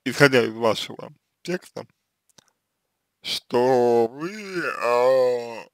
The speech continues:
много именно вот внимания, много именно вот,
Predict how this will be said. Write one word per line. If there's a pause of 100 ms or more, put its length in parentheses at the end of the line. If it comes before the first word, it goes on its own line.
(160)
много (720)
именно
вот (280)
внимания,
много
именно
вот,